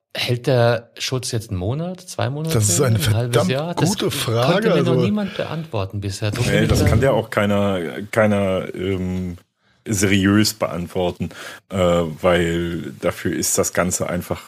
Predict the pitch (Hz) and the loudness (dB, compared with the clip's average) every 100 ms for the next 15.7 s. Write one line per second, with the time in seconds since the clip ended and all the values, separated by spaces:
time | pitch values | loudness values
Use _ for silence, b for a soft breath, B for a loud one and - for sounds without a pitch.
0 | - 92 87 - 110 - 120 120 - - | -10 -8 -4 -2 -2 2 2 2 0 0
1 | - 90 92 90 82 - 90 90 87 85 | -2 -4 -2 -2 -6 -6 0 0 2 0
2 | 87 85 85 - _ _ - 95 - 95 | -4 -6 -8 -14 _ _ -10 -6 -4 -4
3 | 87 82 80 - _ 90 87 80 - _ | -4 -6 -10 -16 _ 0 0 0 -8 _
4 | 107 104 113 - 117 110 127 87 - 90 | -2 0 0 2 4 2 0 -4 -4 -6
5 | 80 82 87 107 123 117 110 104 98 101 | -4 -4 -4 -2 0 0 2 2 2 0
6 | 104 104 98 101 120 113 - 104 117 120 | 2 2 2 2 2 0 -2 -2 -2 -4
7 | 113 117 B B B - 113 - 113 123 | -4 -8 B B B -4 -4 -4 0 2
8 | 131 113 120 - 110 107 92 98 - 110 | 4 2 0 -2 -2 0 0 -2 0 0
9 | 113 143 151 _ _ _ _ _ _ _ | 2 0 -2 _ _ _ _ _ _ _
10 | _ - - 113 104 101 101 117 107 98 | _ -8 2 4 6 4 4 4 4 4
11 | 104 104 113 113 104 104 104 101 92 64 | 4 6 4 4 2 4 4 4 0 0
12 | 98 92 120 - 110 92 87 - 92 85 | -2 -2 -2 2 2 2 0 0 -2 0
13 | 85 85 85 - 82 87 80 - - - | -2 -2 -2 -2 -4 -4 -4 0 0 0
14 | 95 90 92 - 92 87 87 82 90 85 | -2 -2 -2 -2 0 0 -2 -4 -4 -4
15 | 82 78 78 78 82 82 | -4 -6 -8 -8 -8 -8